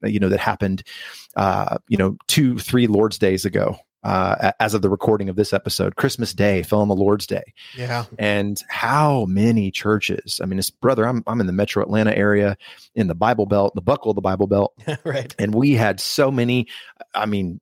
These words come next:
Speaker 1: just seeker-oriented churches around here that closed the doors.
Speaker 2: Yeah.
Speaker 1: They closed the doors. Look, brothers, your call, your call and command is to be a slave to Christ.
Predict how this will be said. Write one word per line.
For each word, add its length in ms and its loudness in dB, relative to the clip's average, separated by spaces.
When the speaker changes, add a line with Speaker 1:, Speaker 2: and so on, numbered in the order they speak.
Speaker 1:
just 360 0
seeker-oriented 760 2
churches 320 -2
around 220 -6
here 200 -2
that 120 -4
closed 440 -2
the 80 0
doors. 600 -2
Speaker 2:
Yeah. 220 -8
Speaker 1:
They 80 2
closed 340 0
the 60 -2
doors. 220 2
Look, 200 0
brothers, 420 0
your 400 2
call, 680 0
your 300 2
call 380 0
and 180 -2
command 540 -2
is 120 0
to 100 -2
be 120 0
a 80 2
slave 460 0
to 60 -4
Christ. 560 -4